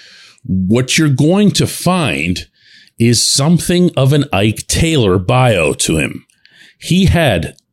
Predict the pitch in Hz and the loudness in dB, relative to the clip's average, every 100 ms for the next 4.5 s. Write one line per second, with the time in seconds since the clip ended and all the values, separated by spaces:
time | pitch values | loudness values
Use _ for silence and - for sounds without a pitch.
0 | - - - - - 147 185 165 147 123 | -16 -14 -8 -6 -2 0 0 2 2 2
1 | 123 120 120 90 - 107 110 110 - 135 | 2 2 2 0 0 0 0 0 0 0
2 | 123 113 71 - - - 180 165 104 107 | 2 2 0 -4 -14 -4 0 2 2 2
3 | 139 151 110 - - _ - 76 95 131 | 2 0 -2 -4 -10 _ -4 0 2 4
4 | 180 185 107 67 | 2 2 0 -2